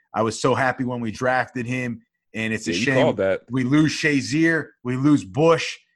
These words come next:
Speaker 1: I hope the defense doesn't fall apart the way it did after the Shazier,
Speaker 2: Yeah, I was gonna ask you that
Speaker 1: Shazier
Speaker 2: question.
Speaker 1: injury.
Speaker 2: Do you think that this is the same way when you guys lost Shazier? And you guys, you guys really didn't recover until you got Bush.
Speaker 1: Exactly, and that's what I'm worried about because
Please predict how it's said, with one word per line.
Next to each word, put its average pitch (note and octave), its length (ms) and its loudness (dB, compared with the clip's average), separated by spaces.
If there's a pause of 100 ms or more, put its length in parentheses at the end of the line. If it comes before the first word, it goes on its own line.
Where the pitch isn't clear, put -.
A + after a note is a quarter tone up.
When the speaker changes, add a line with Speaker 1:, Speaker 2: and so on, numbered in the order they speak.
(260)
Speaker 1:
I G#2+ 120 -4
hope C#3+ 500 -4
the B2 80 -6
defense B2+ 500 -6
doesn't B2 340 -4
fall B2 200 -4
apart B2 400 -2
the A2 80 -6
way A2+ 220 -4
it G2+ 120 -10
did G#2+ 220 -10 (200)
after G#2+ 320 -10
the G2+ 80 -12
Shazier, G#2 260 -8
Speaker 2:
Yeah, F#2+ 220 0
I G#2+ 60 2
was A2 160 -2
gonna G#2+ 200 -2
ask F#2+ 140 -2
you G#2+ 140 -2
that F2+ 100 -2
Speaker 1:
Shazier B2 160 -2
Speaker 2:
question. G2 260 -2
Speaker 1:
injury. F2 160 -10 (360)
Speaker 2:
Do F#2+ 80 -12
you G#2+ 160 -4
think G#2 300 -6
that F2+ 180 -2
this F#2+ 160 -8
is F#2 140 -8 (200)
the F2+ 100 -16
same F#2 420 -8
way F2 160 -4
when E2+ 120 -6
you E2+ 60 -8
guys E2+ 220 -8
lost E2+ 300 -8
Shazier? F2 340 -6
And F2 100 -8
you G2 100 -4
guys, F#2+ 280 -2 (180)
you A2 80 -6
guys C3+ 180 2
really F#3 220 0
didn't B2 240 0
recover A2+ 380 0
until G#2 160 -6
you G2 60 -4
got F2 260 -4
Bush. B2+ 320 -4 (180)
Speaker 1:
Exactly, G#2+ 600 -2
and A2 80 -4
that's D3+ 180 0
what F3+ 140 0
I'm D#3+ 120 2
worried D#3 320 2
about G2+ 400 -10
because A2+ 600 -4